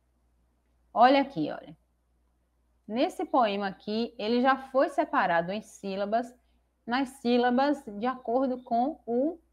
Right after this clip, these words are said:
poema, de acordo com a declamação do poema. Olha aqui, ó. "Nesse instante, o magrilim, com voz mansa e bem pausada,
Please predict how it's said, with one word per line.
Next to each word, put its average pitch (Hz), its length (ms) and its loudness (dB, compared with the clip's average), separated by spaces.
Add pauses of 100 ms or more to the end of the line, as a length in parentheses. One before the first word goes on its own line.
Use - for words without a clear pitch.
(320)
poema, 202 640 -2
de 180 100 -8
acordo 214 340 -6
com 240 180 -4
a 226 120 -2
declamação 240 840 0
do 214 100 -10
poema. 214 560 -8 (760)
Olha 254 220 2
aqui, - 140 -8
ó. 160 100 -6
"Nesse 269 600 -4
instante, 202 960 -4
o 262 220 -2
magrilim, 208 1200 -4 (800)
com 311 300 2
voz 277 320 2
mansa 202 580 -4
e 247 80 0 (140)
bem 214 200 -6
pausada, 202 960 -2